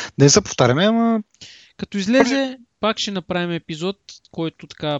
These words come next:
Speaker 2: повечко време ще му
Speaker 1: Ама
Speaker 2: отделим.
Speaker 1: не, според мен е, според мен е, трябва да поканим някой, който е в, а, нали, Android екосистемата и, нали, има там... Да видим неговата гледна точка, защото ние тук, нали, сега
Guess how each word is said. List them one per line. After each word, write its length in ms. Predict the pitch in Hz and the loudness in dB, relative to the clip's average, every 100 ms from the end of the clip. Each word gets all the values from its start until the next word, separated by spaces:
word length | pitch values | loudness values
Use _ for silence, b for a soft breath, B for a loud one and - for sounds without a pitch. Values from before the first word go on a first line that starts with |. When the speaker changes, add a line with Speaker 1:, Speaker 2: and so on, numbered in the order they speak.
| - | -6
Speaker 2:
повечко 400 | 147 135 - 123 | -10 -10 -12 -10
време 260 | 127 120 | -10 -10
ще 160 | 117 117 | -12 -10
му 80 | 117 | -8
Speaker 1:
Ама 140 | 139 | 2
Speaker 2:
отделим. 160 | 139 175 | 6 6
Speaker 1:
не, 60 | 156 | 4
според 280 | - 135 131 | 2 0 0
мен 140 | 147 180 | 2 2
е, 160 | 156 B B B | 0 B B B
според 360 | - - 123 | -6 -2 0
мен 120 | 139 156 | 4 4
е, 60 | |
трябва 160 | 147 143 151 | 6 4 4
да 40 | |
поканим 300 | - 143 139 | 2 2 4
някой, 400 | 131 123 127 139 | 2 0 -2 -4
който 380 | 117 123 123 120 | -6 -6 -4 -4
е 80 | 117 | -4
в, 360 | 107 101 - | -6 -12 -10
а, 40 | 117 110 107 104 101 101 _ _ _ | -8 -6 -6 -8 -10 -14 _ _ _
нали, 360 | 117 113 110 117 208 | -8 -4 -6 -8 -6
Android 380 | 123 110 123 123 _ _ - | -4 -2 -4 -4 _ _ -8
екосистемата 1040 | - - - - 123 147 - 175 175 170 | -6 -8 -10 -2 0 0 0 0 2 2
и, 420 | 143 131 123 117 107 - | 0 -2 -2 -4 -6 -6
нали, 300 | 113 117 113 - _ _ B B B B _ - | -2 0 -2 -8 _ _ B B B B _ 0
има 220 | 120 120 | 4 4
там... 380 | - 117 117 110 127 _ - | 4 2 2 -2 -12 _ 0
Да 100 | 175 | 6
видим 180 | 240 254 | 8 10
неговата 440 | 240 233 226 170 | 8 8 6 6
гледна 200 | 147 123 | 2 0
точка, 200 | 120 - | -2 -6
защото 240 | - 190 208 | -4 -2 2
ние 140 | 214 | 0
тук, 260 | 214 214 214 | 0 0 2
нали, 200 | 214 208 | 4 4
сега 340 | - 214 214 | 6 6 6